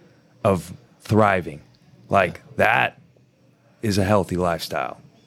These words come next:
Speaker 2: Yeah.
Speaker 1: For sure.
Speaker 2: Yeah. And still persevering during that
Speaker 1: Yeah.
Speaker 2: adversity.
Speaker 1: Yeah.
Speaker 2: I feel, I feel, I feel knowledgeable with that. We've talked about that,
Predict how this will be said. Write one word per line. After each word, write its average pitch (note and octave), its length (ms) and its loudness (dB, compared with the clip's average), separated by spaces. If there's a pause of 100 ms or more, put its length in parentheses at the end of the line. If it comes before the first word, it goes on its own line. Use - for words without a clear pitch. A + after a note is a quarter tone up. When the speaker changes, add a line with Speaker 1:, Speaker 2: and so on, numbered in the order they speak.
(800)
Speaker 2:
Yeah. - 160 -10 (340)
Speaker 1:
For - 120 -8
sure. E2 340 -2 (220)
Speaker 2:
Yeah. - 140 -18 (1400)
And E2 80 -8
still G2 260 -2
persevering F2 760 -4
during E2+ 320 -6
that D#2+ 180 -8 (1300)
Speaker 1:
Yeah. G2+ 220 2
Speaker 2:
adversity. F2 580 -6 (200)
Speaker 1:
Yeah. A2+ 240 -2
Speaker 2:
I F#2+ 60 -2
feel, G#2 340 0
I G2 80 -2
feel, G2+ 380 0 (1040)
I - 40 -18
feel G2+ 160 -8
knowledgeable F2 440 -4
with D#2 100 -10
that. E2+ 140 -2
We've F#2 140 -4
talked G2+ 220 2
about E2 220 -4
that, F2+ 280 -2